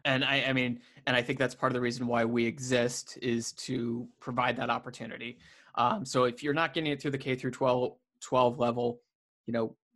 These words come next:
we're gonna be one of those people that are gonna step in and try and help you out. But we are seeing more K through twelve programs, like the National Jumpstart Organization. Um,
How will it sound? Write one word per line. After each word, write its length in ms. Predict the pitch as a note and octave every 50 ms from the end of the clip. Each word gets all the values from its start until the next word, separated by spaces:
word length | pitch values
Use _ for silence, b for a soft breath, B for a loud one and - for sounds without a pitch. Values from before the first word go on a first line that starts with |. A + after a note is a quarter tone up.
| _ -
we're 180 | C#3 C3 B2+
gonna 180 | A#2+ C3 B2 A#2
be 140 | A#2+ A#2+ A#2
one 180 | A#2+ A#2 A#2
of 80 | G#2+ A2+
those 240 | G#2+ A2 A2 - - - - _ _ _
people 280 | - - - - A#2+ A2+
that 80 | A2
are 40 | -
gonna 140 | - A#2 A2
step 300 | - - B2+ A#2+ A#2+ B2
in 80 | A#2+ A#2+
and 100 | A2+ A#2
try 160 | - A#2+ A#2
and 80 | A2+
help 200 | B2+ C3+ A#2 - -
you 140 | - G#2+ -
out. 300 | A#2 A#2 B2 C3 - b b b b b b b -
But 80 | D3
we 100 | C#3+ D3+
are 140 | D#3 E3 E3+
seeing 340 | D#3+ - - F3 D#3 D#3 D3
more 380 | D3 C#3+ C#3+ D3 C#3+ C#3+ C#3 C3+ - -
K 180 | - C#3 C#3
through 180 | C#3 C#3 C#3+ C3+
twelve 320 | - - C3+ C3+ C3+ C3+
programs, 460 | - C3+ B2 A#2 A#2+ A#2 A#2 A#2 - -
like 120 | A#2 A#2
the 80 | - B2
National 360 | B2 C3 C#3 C3+ - C#3 C3
Jumpstart 500 | C3 - A#2+ B2+ C3+ - - C3 B2 -
Organization. 840 | - C3 B2+ C3 B2+ B2 C3 B2+ B2+ B2 - C3+ C3 C3 B2 A#2 - -
Um, 380 | B2 A#2+ A#2 A#2 A#2+ A#2 A#2